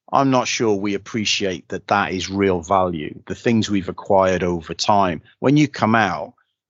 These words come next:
people <coughs> keep saying your lived experience is valuable, telling those stories, telling that journey that you've been on. H-, how do you kind of view the, I suppose, the acquisition of that experience through your army career that's helping you now? I mean, what,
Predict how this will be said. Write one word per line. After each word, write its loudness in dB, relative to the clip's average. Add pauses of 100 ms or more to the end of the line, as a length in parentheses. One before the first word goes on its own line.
(140)
people -4
<coughs> 2
keep -6
saying -4
your -2
lived -2
experience -2
is -10
valuable, -2
telling 2
those 0
stories, 0
telling 0
that 0
journey -2
that -8
you've -6
been 2
on. -6 (540)
H-, -2 (100)
how 0
do 4
you 2
kind 2
of 2
view 2 (720)
the, 0
I 0
suppose, 0
the 2
acquisition 0
of -2
that -2
experience -4
through 0
your 2
army 2
career -4
that's 0
helping 0
you 4
now? 2
I -2
mean, -2
what, -4